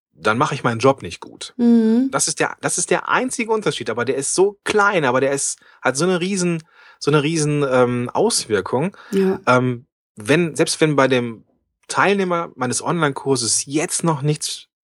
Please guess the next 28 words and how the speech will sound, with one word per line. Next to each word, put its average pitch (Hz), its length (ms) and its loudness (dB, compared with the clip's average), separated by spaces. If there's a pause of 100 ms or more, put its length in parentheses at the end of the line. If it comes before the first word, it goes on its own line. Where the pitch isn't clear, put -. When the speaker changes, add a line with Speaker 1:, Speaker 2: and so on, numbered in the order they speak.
Speaker 1:
in 123 140 2
Bewegung 127 280 4
gekommen 107 380 -2
ist, 135 220 -4 (800)
so 139 120 2
eine 123 100 6
Marit 117 420 2
hat - 140 -2
auch 208 160 2
über 127 220 2
ein 110 60 0
Jahr 98 300 -2
gebraucht, 87 680 -4
bis 104 520 -2 (220)
der 120 280 0
Podcast, 120 880 -2 (100)
der 101 320 0
w-, 87 260 -16
sehr, 113 320 4
sehr 95 160 0
gut - 320 -18
ist 170 240 2
und 120 100 -4
sehr 107 100 4
erfolgreich 98 560 -4
ist, 127 200 -4
fertig - 460 -2
war. - 240 -12